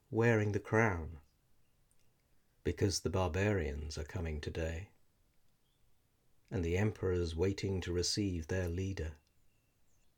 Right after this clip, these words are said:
He's even got a scroll to give him, loaded with titles,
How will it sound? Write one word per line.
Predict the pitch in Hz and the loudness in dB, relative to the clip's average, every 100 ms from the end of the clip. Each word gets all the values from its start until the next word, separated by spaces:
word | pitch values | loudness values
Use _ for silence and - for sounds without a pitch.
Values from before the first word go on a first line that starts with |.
| - | -14
He's | 80 | -8
even | 92 104 | -4 -2
got | 98 87 | -2 -2
a | 87 | -4
scroll | - 95 95 104 92 | -4 0 2 4 0
to | 90 | -4
give | 90 80 | -6 -6
him, | - 90 87 _ _ - - _ - | -6 -8 -10 _ _ -20 -20 _ -8
loaded | 90 101 107 104 95 | 0 4 4 2 -2
with | 92 - | -6 -4
titles, | 101 98 - 87 76 - | 0 0 0 -4 -6 -10